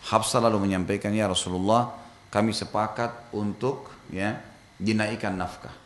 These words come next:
Kayaknya kurang nih," gitu. Padahal sebenarnya nafkah itu sudah cukup, gitu kan. Nabi sallallahu alaihi wasallam memiliki kekayaan, tapi beliau mengajak istrinya untuk hidup sederhana.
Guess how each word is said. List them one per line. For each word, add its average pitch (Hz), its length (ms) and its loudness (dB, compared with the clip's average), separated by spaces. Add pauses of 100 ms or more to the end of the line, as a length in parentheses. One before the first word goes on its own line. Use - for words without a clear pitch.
(100)
Kayaknya 117 480 -2
kurang 107 480 2
nih," 76 60 -8 (260)
gitu. 78 240 -8 (560)
Padahal 101 240 -2
sebenarnya 123 400 -2
nafkah - 240 -4
itu 156 80 -6
sudah 131 240 -4
cukup, - 240 -6 (160)
gitu 82 160 -6
kan. 92 160 -8 (400)
Nabi 110 240 0
sallallahu 113 400 0
alaihi - 80 -4
wasallam 135 240 0
memiliki 113 320 0
kekayaan, 123 480 0
tapi 95 160 -2
beliau 104 240 2
mengajak 107 400 2
istrinya 107 400 -2
untuk 98 160 0
hidup 110 160 0
sederhana. 113 560 0